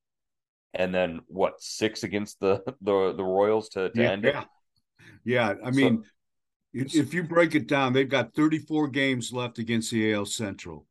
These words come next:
Speaker 2: and they've done, you know, th-, I think that's gonna be where the, the, the,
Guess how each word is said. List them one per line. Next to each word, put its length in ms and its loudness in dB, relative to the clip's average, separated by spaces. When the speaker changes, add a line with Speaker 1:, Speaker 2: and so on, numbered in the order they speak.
Speaker 2:
and 160 2
they've 160 4
done, 280 2
you 80 6
know, 240 -2
th-, 160 -4
I 80 -2
think 220 0
that's 220 2
gonna 200 -2
be 160 -2
where 200 0
the, 120 0
the, 140 -2
the, 200 -2